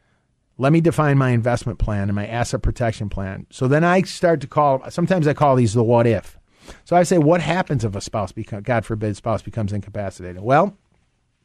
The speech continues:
I have a power of attorney that allows me to act for them. So I can access the I R As, access any documents, sign for them, act as though I'm for that person and do what I, needs to be done on their best behalf.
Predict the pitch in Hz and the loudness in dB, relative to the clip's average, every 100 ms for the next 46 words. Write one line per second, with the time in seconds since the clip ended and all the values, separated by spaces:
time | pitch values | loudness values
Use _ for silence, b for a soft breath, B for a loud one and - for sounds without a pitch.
0 | - 143 127 120 151 156 151 139 143 156 | -10 -2 0 2 4 4 4 2 2 2
1 | 165 123 120 123 131 131 117 123 - 135 | 2 2 2 2 2 -2 -2 -4 -4 -4
2 | 131 147 b b b b b - 127 120 | -2 -2 b b b b b -2 2 2
3 | - 123 120 113 120 123 147 123 123 120 | 2 -2 0 0 0 0 0 0 2 4
4 | 117 113 117 135 120 117 120 - 110 123 | 4 4 4 4 2 0 -2 -2 -2 0
5 | 120 117 117 120 135 123 - - 120 120 | 0 0 0 -2 -2 -4 -6 -4 0 0
6 | 110 127 123 123 120 - _ _ - 117 | -2 -2 0 0 -4 -10 _ _ -6 -4
7 | - 120 113 117 110 - 120 110 120 117 | -2 0 2 2 0 0 -2 0 0 0
8 | 123 113 117 120 113 113 120 117 104 113 | -2 0 2 2 2 0 0 0 -2 -4
9 | 113 113 104 113 110 - 113 139 | -2 -2 -2 -4 -4 -4 -2 -2